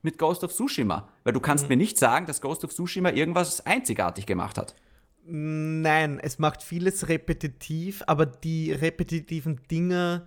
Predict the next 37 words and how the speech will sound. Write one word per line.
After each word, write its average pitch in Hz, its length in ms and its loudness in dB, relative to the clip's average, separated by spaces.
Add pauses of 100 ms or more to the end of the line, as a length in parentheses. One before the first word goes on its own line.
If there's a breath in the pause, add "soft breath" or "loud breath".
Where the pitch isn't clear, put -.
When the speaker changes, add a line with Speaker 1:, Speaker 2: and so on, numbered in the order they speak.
(360 soft breath)
Speaker 2:
sind 165 520 -2
sehr 151 460 4
liebevoll 139 680 2
gemacht. 117 380 -2
Also 147 160 2
auch 143 180 4
nicht 160 80 8
Speaker 1:
Ja, 214 60 8
ja. 349 180 -2 (140)
Speaker 2:
sammel 180 640 6 (340 loud breath)
jetzt, 165 420 2
äh, 151 260 6
weiß 151 200 6
ich 143 160 0
nicht, 156 240 0
irgendwie 156 320 0
Gräser 160 720 6
oder 156 160 6
Blumen 165 580 4
und 151 240 -2 (220)
töte 151 380 2
Wildschweine, 156 540 2
sondern, 151 600 0
weiß 151 160 0
ich 131 100 -8
nicht, 131 160 -4 (200)
p-, - 120 -2 (840)
äh, 147 340 4
gestalte 165 480 2
ein 180 160 2
Gedicht, 196 540 0
während 139 320 2
du - 20 2
über 151 160 0
den 156 160 0
Horizont 160 540 2
schaust. 123 400 4